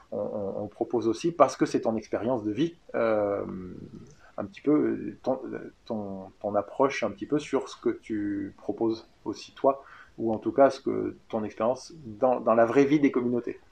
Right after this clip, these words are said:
dans la vraie vie des collectifs, puisque les personnes jusqu'à présent, c'était plutôt des personnes spécialistes des conflits,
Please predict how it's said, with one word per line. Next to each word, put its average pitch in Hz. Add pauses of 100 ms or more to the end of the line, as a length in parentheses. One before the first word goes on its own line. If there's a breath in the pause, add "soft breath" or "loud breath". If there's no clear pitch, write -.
(220)
dans 107
la 110
vraie 117
vie 139
des 131
collectifs, 117
puisque -
les 104
personnes 123
jusqu'à 110
présent, 127
c'était 123
plutôt -
des 117
personnes 120 (320 soft breath)
spécialistes 143
des 123
conflits, 127